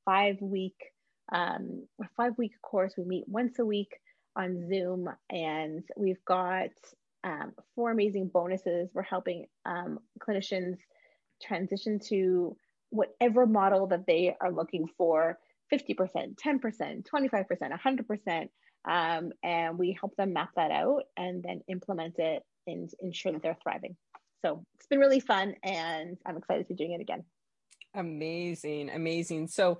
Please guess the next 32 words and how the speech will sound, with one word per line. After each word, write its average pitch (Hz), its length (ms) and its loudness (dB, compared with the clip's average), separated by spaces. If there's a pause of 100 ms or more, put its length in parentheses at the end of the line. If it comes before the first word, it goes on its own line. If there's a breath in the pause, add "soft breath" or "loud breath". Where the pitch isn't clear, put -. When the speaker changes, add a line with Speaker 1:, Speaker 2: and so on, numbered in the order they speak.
(300 loud breath)
Speaker 2:
we'll 214 140 8
make 226 220 6
sure 226 220 2
to 226 100 4
put 220 360 2
in 190 220 0
the 180 120 0
show 180 380 -2
notes, 165 540 -4 (100)
um, 156 480 -2 (180)
the 190 200 0
link 175 440 -2 (140)
to 170 560 -2
connect 175 540 -2
with 180 100 -2
Hannah. 160 580 -2 (440 loud breath)
Uh, 175 240 6
so - 160 -4
you 190 60 -2
can 196 160 0
find 175 280 0
out 180 140 2
more 170 440 0
about 160 420 -2
the 180 100 -2
course. 165 560 -4
And 202 140 0
yeah, 185 160 4
Hannah, 190 280 2
how 202 180 2
can, 202 300 -2
uh, 175 180 2